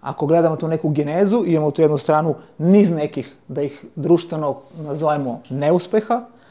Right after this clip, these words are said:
ali svaki put kad iz tog neuspeha izađete dalje, možda to upravo jeste, jeste uspeh. A s druge poslovne strane, ako biste vi pogledali sad neki, ono, moj LinkedIn profil i tu neku LinkedIn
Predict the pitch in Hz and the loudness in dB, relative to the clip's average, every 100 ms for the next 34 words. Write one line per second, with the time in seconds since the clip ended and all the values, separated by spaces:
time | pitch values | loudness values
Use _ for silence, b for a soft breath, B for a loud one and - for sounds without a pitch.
0 | b b b - 160 170 160 165 160 165 | b b b -6 0 2 2 2 2 4
1 | 170 143 165 151 151 139 156 - 139 139 | 4 4 2 2 0 0 0 0 2 2
2 | 156 143 131 135 139 127 B B B B | 0 -2 0 2 2 -2 B B B B
3 | 139 131 135 131 117 131 127 123 120 - | -4 -4 -4 -6 -6 -6 -6 -6 -8 -12
4 | 120 135 127 123 117 113 - - - _ | -12 -8 -6 -6 -10 -12 -16 -20 -20 _
5 | b b 175 170 170 160 - 160 - 143 | b b -2 2 2 2 0 0 0 -8
6 | 127 - 160 160 147 139 139 147 143 139 | -6 0 0 2 0 -2 -2 -2 0 0
7 | 135 135 135 135 139 113 156 _ - 139 | 2 0 -2 -4 -6 -10 -12 _ -2 -2
8 | 117 - - 147 139 147 135 127 123 117 | -2 -10 -4 -2 0 -2 -4 -6 -6 -4
9 | 151 180 - 151 135 - 139 131 147 139 | 0 0 0 -2 -2 -4 -6 -6 -4 -4
10 | 143 143 131 135 | -2 -2 0 -2